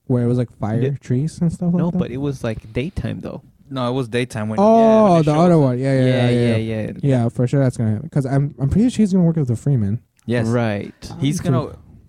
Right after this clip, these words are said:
Speaker 3: work with the Freeman, get revenge, kill the Harkins, whatever, who are right now
Speaker 1: Mm.
Speaker 3: there. He's gonna kill them, and after that, he's gonna figure out a way to get to the Emperor.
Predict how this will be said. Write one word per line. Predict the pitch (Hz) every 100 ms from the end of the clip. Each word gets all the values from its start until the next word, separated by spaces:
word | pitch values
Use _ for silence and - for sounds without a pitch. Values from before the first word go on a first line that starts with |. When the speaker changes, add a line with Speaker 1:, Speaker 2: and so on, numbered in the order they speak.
| -
Speaker 3:
work | 117 123 147
with |
the | 143
Freeman, | 131 117 104 98 95 107 _
get | - 113
revenge, | 127 117 110 107 -
kill | - 117 131
the | 131 131 127 120 113 104 98
Harkins, | - - - 107 110 107 _ _ _ - 104 101
whatever, | 104 107 107
who | 107 113 107
are | 107 107
right | 110 110 110
now | 104 104 214
Speaker 1:
Mm. | 127 113 113
Speaker 3:
there. | 104 101 107 - - - _ _ -
He's | 117
gonna | 117 117 107 -
kill | - 139 120
them, | 107 101 98 104 _ _ _ _ -
and | 107
after | 110 - 104
that, | 110 101 95 - _
he's | - -
gonna | 107 95 _ _
figure | - 107 104
out | 104
a |
way | 98 101
to | 95
get | 95 -
to | 92
the | 82
Emperor. | 92 98